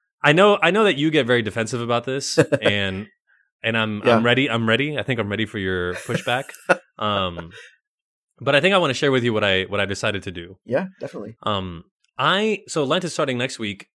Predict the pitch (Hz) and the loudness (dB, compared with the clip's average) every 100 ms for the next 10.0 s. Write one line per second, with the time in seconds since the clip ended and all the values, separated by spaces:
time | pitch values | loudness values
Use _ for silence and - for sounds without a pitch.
0 | - 117 - 117 101 90 90 95 120 _ | -6 -4 -4 -6 -6 -4 -4 -4 -10 _
1 | 101 98 - 110 104 101 98 101 85 95 | -6 -4 -4 -4 -4 -6 -8 -10 -14 -16
2 | _ _ _ 95 90 90 95 95 98 95 | _ _ _ -6 -4 -4 -4 -4 -4 -6
3 | 104 90 87 85 90 - 87 107 _ _ | -6 -6 -8 -12 -14 -14 -18 -20 _ _
4 | 127 - - - 113 107 104 104 - _ | -12 -12 -14 -8 -4 -4 -6 -8 -12 _
5 | - 131 156 175 180 180 175 _ _ 135 | -14 -10 -8 -8 -6 -6 -8 _ _ -8
6 | 131 123 139 117 110 101 98 104 - 127 | -6 -4 -2 0 0 -2 -4 -6 -4 -4
7 | 147 135 131 113 - 131 123 - 107 104 | -2 -4 -4 -6 -6 -6 -6 -6 -4 -4
8 | 95 92 95 _ _ - 107 98 - 131 | -4 -6 -10 _ _ -2 2 2 2 2
9 | 120 123 110 - 123 113 95 87 - - | 2 4 2 0 -6 -4 -6 -8 -16 -18